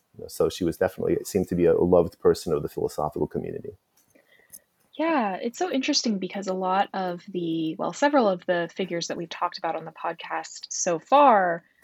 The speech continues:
Speaker 2: were alive a few centuries before E E Constance Jones. So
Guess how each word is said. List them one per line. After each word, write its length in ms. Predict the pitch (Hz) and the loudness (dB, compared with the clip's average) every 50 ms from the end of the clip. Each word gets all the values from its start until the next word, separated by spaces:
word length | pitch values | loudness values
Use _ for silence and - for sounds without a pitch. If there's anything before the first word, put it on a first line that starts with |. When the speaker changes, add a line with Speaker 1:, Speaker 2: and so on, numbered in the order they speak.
| - _ - - _ | -20 _ -20 -18 _
Speaker 2:
were 520 | 202 196 190 185 180 180 175 175 170 - - | -2 0 2 2 2 2 2 0 -2 -2 -2
alive 800 | 202 202 196 190 180 175 175 170 165 165 160 160 170 175 - - | -2 0 0 2 2 2 4 4 2 2 0 -2 -6 -10 -12 -12
a 80 | - | -6
few 160 | 202 - 285 247 | 0 0 0 2
centuries 420 | - 202 190 - - 160 151 - | 2 0 0 0 -2 -4 -4 -6
before 380 | - 156 - - 220 214 196 180 | -8 -12 -2 2 4 4 4 4
E 220 | - - - 98 | 2 0 -4 -6
E 40 | 165 | -8
Constance 460 | - 175 165 160 - 165 165 160 - | -8 -8 -10 -10 -12 -12 -10 -8 -6
Jones. 460 | - 165 151 151 151 156 160 160 - | -4 -2 -2 -2 -2 -4 -6 -4 -4
So 380 | - - 180 170 170 165 165 | 0 0 0 2 2 0 -2